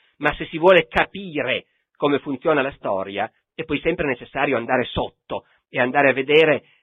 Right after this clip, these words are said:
le infinite cose che a noi sfuggono, ma che ai protagonisti non sfuggivano, perché il re Filippo passava le notti con i suoi segretari a scrivere a Napoli perché arrivassero i remi finalmente,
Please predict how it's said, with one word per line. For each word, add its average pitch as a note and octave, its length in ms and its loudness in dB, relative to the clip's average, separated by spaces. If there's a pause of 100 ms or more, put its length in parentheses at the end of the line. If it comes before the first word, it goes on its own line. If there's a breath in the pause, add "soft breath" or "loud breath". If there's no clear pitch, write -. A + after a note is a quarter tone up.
le D3 160 0
infinite F3+ 640 2
cose E3+ 400 4
che - 100 -2
a C#3 80 4
noi F3+ 300 6 (100)
sfuggono, G#2+ 600 -6 (200)
ma A2+ 140 -6
che - 100 0
ai - 100 6
protagonisti D3+ 640 2
non C3 160 2
sfuggivano, G#2+ 840 -8 (420)
perché B2+ 240 -6
il B2+ 100 2
re D#3+ 140 4
Filippo D#3 720 -2 (300)
passava C3 400 -2
le A2+ 120 -2
notti D#3+ 380 2
con G#2+ 140 -10
i G#2 60 -10
suoi A2 160 -10
segretari G2 680 -6 (540)
a B2+ 120 -2
scrivere C#3+ 440 4
a C3+ 60 4
Napoli C3+ 420 0
perché B2 240 -6
arrivassero A#2+ 560 -2
i A#2 80 -6
remi B2+ 380 2
finalmente, B2 840 -6